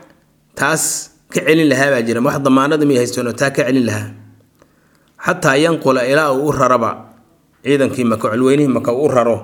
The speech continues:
"almacrakata," dagaalkaba, "ilaa aswaariha," irdaheeda, magaalada Madiina, oodeeda. Suurka waxaa la yidhaahdaa,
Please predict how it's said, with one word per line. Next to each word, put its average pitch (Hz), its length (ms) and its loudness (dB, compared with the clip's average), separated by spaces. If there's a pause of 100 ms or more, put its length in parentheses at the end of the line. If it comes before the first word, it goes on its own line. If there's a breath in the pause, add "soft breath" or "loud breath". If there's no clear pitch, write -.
(1160)
"almacrakata," 143 800 0
dagaalkaba, 123 640 0 (960)
"ilaa 143 340 2
aswaariha," 131 640 0 (680)
irdaheeda, 120 640 0 (1500)
magaalada 131 480 0
Madiina, 113 460 0 (1800)
oodeeda. 135 600 2 (1160)
Suurka 175 440 0
waxaa 147 200 2
la 131 100 0
yidhaahdaa, 110 440 0